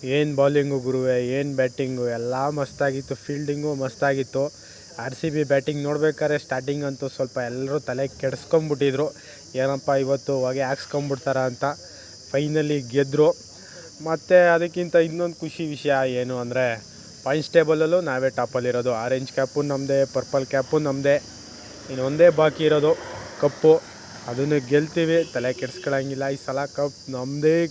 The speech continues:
ಗಾಯ್ಸ್. ನಮ್ಮ ಆರ್ ಸಿ ಬಿ ಅವರು ಟಾಸ್ ಗೆದ್ದು ಬೌಲಿಂಗ್ ತಗೊಂಡ್ರು, ಡೆಲ್ಲಿ ಅವರಿಗೆ ಬ್ಯಾಟಿಂಗ್ ಕೊಟ್ಟರು. ಅವರು ಬ್ಯಾಟಿಂಗ್ ಆಡೋಕ್ಕೆ ಬಂದರು. ಸ್ಟಾರ್ಟಿಂಗು ಡು ಪ್ಲೆಸಿ ಮತ್ತು ಅಭಿಷೇಕ್ ಬಂದರು. ಅವರು ಚೆನ್ನಾಗಿ ಓಪನಿಂಗ್ ಸ್ಟಾರ್ಟ್ ಮಾಡಿದ್ರು ಗುರುವೆ. ಮೂರು ಓವರ್ಗೆ ಮೂವತ್ತು ರನ್ ಹೊಡೆದ್ಬಿಟ್ಟಿದ್ರು,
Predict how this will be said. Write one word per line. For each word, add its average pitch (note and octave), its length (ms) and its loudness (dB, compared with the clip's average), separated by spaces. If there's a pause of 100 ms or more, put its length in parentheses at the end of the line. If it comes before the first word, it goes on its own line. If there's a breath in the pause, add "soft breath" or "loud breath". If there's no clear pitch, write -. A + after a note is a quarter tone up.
(140)
ಗಾಯ್ಸ್. D#3+ 720 2
ನಮ್ಮ C3+ 180 -2
ಆರ್ D#3 140 0
ಸಿ - 120 -8
ಬಿ D#3+ 140 0
ಅವರು D#3 180 8
ಟಾಸ್ C#3+ 400 -2
ಗೆದ್ದು C#3+ 500 0
ಬೌಲಿಂಗ್ B2+ 340 -4
ತಗೊಂಡ್ರು, B2 420 -2 (380)
ಡೆಲ್ಲಿ C3+ 240 0
ಅವರಿಗೆ B2 280 2
ಬ್ಯಾಟಿಂಗ್ A2+ 420 -6
ಕೊಟ್ಟರು. C#3 280 -2
ಅವರು B2+ 320 0
ಬ್ಯಾಟಿಂಗ್ B2 460 -4
ಆಡೋಕ್ಕೆ A#2+ 300 -4
ಬಂದರು. B2+ 280 0 (580 loud breath)
ಸ್ಟಾರ್ಟಿಂಗು C3+ 760 0 (460 loud breath)
ಡು B2 100 -2
ಪ್ಲೆಸಿ C3+ 480 -2
ಮತ್ತು B2+ 240 -2
ಅಭಿಷೇಕ್ B2 460 -4
ಬಂದರು. A#2+ 340 -4 (580 loud breath)
ಅವರು B2 140 -2
ಚೆನ್ನಾಗಿ B2+ 440 -4
ಓಪನಿಂಗ್ C#3 440 -2
ಸ್ಟಾರ್ಟ್ C3 400 -4
ಮಾಡಿದ್ರು C#3 440 -2
ಗುರುವೆ. C#3 360 2
ಮೂರು C#3 300 -2
ಓವರ್ಗೆ C#3+ 320 0
ಮೂವತ್ತು C3+ 500 -4
ರನ್ A#2+ 180 -4
ಹೊಡೆದ್ಬಿಟ್ಟಿದ್ರು, C3+ 760 -2